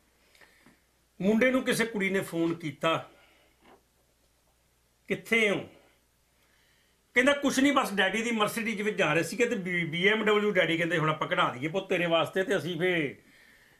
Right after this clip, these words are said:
ਮੈਂ ਤੇ ਮੇਰਾ ਡੈਡੀ ਮਰਸੀਡੀਜ਼ ਦੇ ਵਿੱਚ ਬੀ ਐਮ ਡਬਲਯੂ ਦੀ ਏਜੰਸੀ ਜਾ ਰਹੇ ਹਾਂ ਤੇ ਉਹ ਸ਼ਾਇਦ ਅੱਜ ਬੀ ਐਮ ਡਬਲਯੂ ਵੀ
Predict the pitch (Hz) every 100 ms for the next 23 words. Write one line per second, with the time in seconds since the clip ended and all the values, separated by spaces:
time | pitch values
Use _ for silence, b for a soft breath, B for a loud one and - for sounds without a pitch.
0 | - 135 139 160 185 214 202 196 160 143
1 | 170 214 190 185 180 214 208 190 190 170
2 | 151 165 175 214 240 - B B B B
3 | _ - 123 202 240 247 220 202 185 170
4 | 165 165 160 143 156 143 123 127 151 165
5 | 190 196 202 196 180 - 139 135 143 139
6 | 135 139 139 131 127 120 135 127 143 143
7 | 101